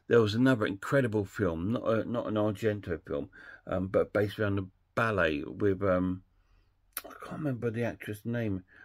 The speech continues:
I'm sure it was Natalie Portman in it, and I'm sure it was called Black Swan. I don't know if any of you guys seen that, but I love that film too. Um, but this is sort of like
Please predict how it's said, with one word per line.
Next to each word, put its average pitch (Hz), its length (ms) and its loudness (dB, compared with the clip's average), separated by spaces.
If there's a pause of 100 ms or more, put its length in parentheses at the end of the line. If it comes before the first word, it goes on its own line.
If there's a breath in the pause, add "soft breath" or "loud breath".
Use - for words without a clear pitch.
(200 loud breath)
I'm 101 180 -6
sure 139 300 2
it - 60 0
was 107 100 -6
Natalie 98 340 -2
Portman 92 480 0
in 85 160 -4
it, 60 80 -4
and 95 140 -2
I'm 104 80 -4
sure 123 160 -2
it - 60 0
was 101 80 -6
called 110 280 -6
Black - 300 -4
Swan. 101 560 -2 (540 loud breath)
I - 80 -16
don't 110 120 -2
know 101 60 0
if 101 120 -2
any 98 160 0
of 92 120 -4
you 98 140 -4
guys 92 280 -2
seen 95 280 -4
that, 76 200 -10
but - 80 -4
I 87 80 -2
love 101 360 -2
that 80 220 -6
film 78 220 -6
too. 85 300 -6 (600 loud breath)
Um, 90 200 -4
but 80 140 -6 (360)
this 127 240 -4
is 113 140 -6
sort - 200 0
of 95 60 -4
like 101 320 -4